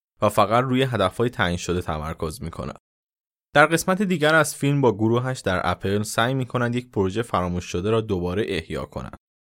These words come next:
روحیه مبارزی داشته باشید. اگر اطرافتون چیزهایی سر جاشون نیست، سعی کنید آنها را بشناسید و تغییر بدهید. اگر در گروهتان کسی کاری را اشتباه یا وظایف عهده‌دار شده را به خوبی انجام نمی‌دهد، این توانایی کلیدی رهبر گروه است که باید آنها را تصحیح کند.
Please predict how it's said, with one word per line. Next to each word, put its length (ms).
روحیه 460
مبارزی 640
داشته 320
باشید. 400
اگر 320
اطرافتون 420
چیزهایی 460
سر 240
جاشون 420
نیست، 320
سعی 180
کنید 260
آنها 260
را 100
بشناسید 560
و 60
تغییر 400
بدهید. 500
اگر 200
در 200
گروهتان 520
کسی 280
کاری 240
را 80
اشتباه 580
یا 140
وظایف 420
عهده‌دار 560
شده 260
را 100
به 100
خوبی 320
انجام 360
نمی‌دهد، 680
این 160
توانایی 520
کلیدی 420
رهبر 400
گروه 360
است 200
که 80
باید 260
آنها 260
را 80
تصحیح 440
کند. 380